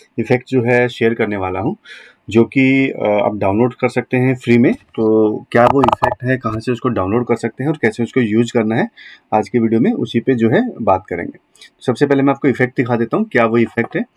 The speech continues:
So जो effect है उसका नाम है, अ, heat radiation। तो आप यहां पे देख पा रहे हैं।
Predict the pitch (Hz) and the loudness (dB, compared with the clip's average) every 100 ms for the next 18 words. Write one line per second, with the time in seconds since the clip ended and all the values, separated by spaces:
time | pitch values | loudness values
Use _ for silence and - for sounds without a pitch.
0 | - - - - 113 110 123 123 - 139 | -20 -20 -20 -6 -2 0 0 -2 -4 -4
1 | 151 151 131 117 127 110 107 113 170 277 | -2 -2 -4 -4 0 2 0 0 -2 -4
2 | _ - - - - 101 98 101 98 131 | _ -20 -20 -16 -4 0 0 -2 -2 -4
3 | 156 - _ _ - 120 104 95 - - | -6 -10 _ _ 2 2 2 -4 -8 -20
4 | _ 117 110 110 110 123 113 110 120 123 | _ -6 -4 -4 -2 -4 -6 -2 0 2
5 | 151 | 0